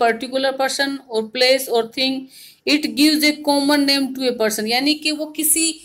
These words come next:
विशेष व्यक्ति, किसी विशेष स्थान की तरफ जो है इशारा नहीं करता है,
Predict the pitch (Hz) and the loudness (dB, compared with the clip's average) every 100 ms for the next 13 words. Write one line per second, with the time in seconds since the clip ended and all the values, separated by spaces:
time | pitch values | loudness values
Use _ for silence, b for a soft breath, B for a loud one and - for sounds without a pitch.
0 | B B 226 196 247 - 330 349 - - | B B -6 0 2 4 4 4 2 0
1 | - - 160 180 226 - - 285 294 294 | -10 -18 -4 0 0 0 -2 2 2 0
2 | B B B - 285 294 302 262 262 302 | B B B 0 2 4 2 2 2 4
3 | 294 - 269 269 285 294 294 294 294 - | 2 2 2 2 2 0 2 2 2 -4
4 | - - 226 262 262 262 254 254 247 233 | -18 -6 2 4 4 4 2 2 0 -2
5 | 226 220 226 | -2 -2 -2